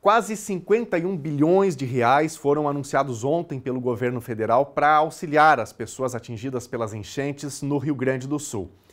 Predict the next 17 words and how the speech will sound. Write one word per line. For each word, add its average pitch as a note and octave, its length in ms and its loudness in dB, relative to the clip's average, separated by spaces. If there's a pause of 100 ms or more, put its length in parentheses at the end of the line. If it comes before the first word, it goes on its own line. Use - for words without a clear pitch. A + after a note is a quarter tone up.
(200)
O C#3 60 -4
pacote E3 420 0
de D3 80 -8
medidas D#3+ 600 -2 (240)
inclui C#3 340 2
a D3 80 8
antecipação F3+ 920 -2
do D3+ 100 -6
pagamento C3 500 -2
de B2+ 120 -10
benefícios D3+ 840 -4 (180)
como F3+ 280 4
Bolsa G3 560 0
Família F#3+ 520 -2 (220)
e F#3+ 240 -2
abono D#3+ 460 0
salarial. B2 600 0